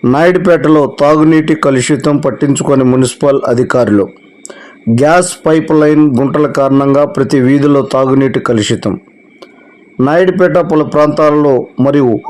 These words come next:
లోతువాని గుంటలో రెండు నెలలుగా తాగునీటి కుళాయిల్లో డ్రైనేజీ నీరు. స్థానికులు మొరపెట్టుకున్నా పట్టించుకొని వైనం. రోగాల బారిన పడుతున్న పట్టణ ప్రజలు. దుర్గంధం వెదజల్లే తాగునీటి సరఫరా.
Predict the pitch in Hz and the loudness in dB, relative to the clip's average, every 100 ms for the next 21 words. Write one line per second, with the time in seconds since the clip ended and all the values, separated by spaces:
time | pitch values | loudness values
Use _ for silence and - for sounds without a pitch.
0 | - 131 135 160 175 170 160 131 127 143 | -8 -2 0 0 0 2 2 0 -2 0
1 | 139 123 135 139 139 143 151 147 139 127 | 0 2 2 2 2 2 2 2 0 -2
2 | 135 143 151 151 151 151 139 135 135 127 | -2 0 2 0 0 -2 0 0 2 2
3 | 113 123 127 127 113 110 110 104 - _ | 2 0 2 0 0 0 0 -2 -6 _
4 | _ - _ - - - - 139 151 156 | _ -20 _ -20 -20 -20 -4 0 0 0
5 | 156 139 127 139 151 147 147 147 151 151 | 0 0 0 -2 -2 -2 -2 0 0 0
6 | 139 - 131 - 131 117 110 117 110 - | -4 -2 -4 -2 -2 0 0 0 -2 -4
7 | - _ - - - - - - 147 165 | -14 _ -20 -20 -20 -20 -12 -2 0 2
8 | 175 175 151 151 151 147 139 135 147 131 | 2 2 2 2 2 0 -2 -2 -2 -2
9 | - 123 127 127 117 110 113 107 - - | -2 -4 -2 -4 -2 -2 0 -2 -4 -14
10 | _ - - - 120 156 165 175 175 165 | _ -20 -14 -4 -2 0 0 2 2 2
11 | 143 151 147 151 147 143 135 139 143 143 | 2 2 2 2 2 0 0 0 2 0
12 | 131 135 117 113 - 110 | 0 -2 -2 -4 -2 -4